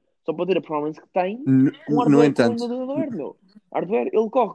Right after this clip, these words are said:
Speaker 1: programas, tipo, emulados muito
Speaker 2: Ro-,
Speaker 1: bem.
Speaker 2: mas vamos, não é? Naquele diagrama que a Apple nos apresentou, do chip dele, normalmente,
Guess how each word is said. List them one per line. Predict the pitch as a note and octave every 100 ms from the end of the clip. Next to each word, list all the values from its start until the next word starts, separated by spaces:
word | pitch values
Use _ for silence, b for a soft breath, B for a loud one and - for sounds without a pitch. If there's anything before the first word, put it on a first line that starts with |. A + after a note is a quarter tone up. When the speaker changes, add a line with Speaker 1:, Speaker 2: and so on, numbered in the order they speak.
| -
Speaker 1:
programas, | F#3 G#3+ F3+ D#3
tipo, | D#3
emulados | F3+ F3+ F#3+ G#3+ F#3+
muito | A#3 A3
Speaker 2:
Ro-, | D4
Speaker 1:
bem. | C#4+ C#4+
Speaker 2:
mas | A#2+
vamos, | A3 A3 B3 B3+ _ _ _ _ _ -
não | A2+ G2+
é? | G2+ -
Naquele | A#2+ - C#3 B2+
diagrama | B2+ A#2 B2+ B2+ A2 G2 _
que | -
a | A2
Apple | G#2+ A2+ G#2+ -
nos | A#2+ A2
apresentou, | A2 - A2+ G2+ G#2+ A2
do | A#2 A2
chip | B2 G#2
dele, | A2 C3 D3+ _ _ _ _ _ -
normalmente, | G2 F#2+ B2+ -